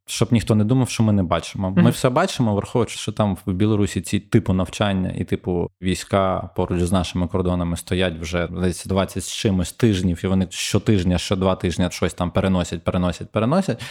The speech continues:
Speaker 1: то я думаю, що наші З С У прекрасно контролюють ситуацію, і,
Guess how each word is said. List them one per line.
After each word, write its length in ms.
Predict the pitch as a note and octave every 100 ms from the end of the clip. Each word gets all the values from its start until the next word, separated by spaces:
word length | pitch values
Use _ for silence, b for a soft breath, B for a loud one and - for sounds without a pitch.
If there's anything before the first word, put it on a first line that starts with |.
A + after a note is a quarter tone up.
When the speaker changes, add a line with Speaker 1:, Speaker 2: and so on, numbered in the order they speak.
| D#3 D#3+ C#3+ B2 G#2 -
Speaker 1:
то 100 | G#2
я 100 | A#2+
думаю, 180 | C3+
що 140 | A#2+ G2+
наші 560 | G2+ G#2+ - G2 F#2+ - -
З 80 | G2
С 200 | - G#2+
У 100 | A2
прекрасно 520 | - A2+ F#2+ F2+ F#2+
контролюють 500 | - F2 F#2+ F2 F2+
ситуацію, 720 | - - A2 C3+ - G#2 F#2 F2+ -
і, 420 | G2+ F#2+ F2+ F2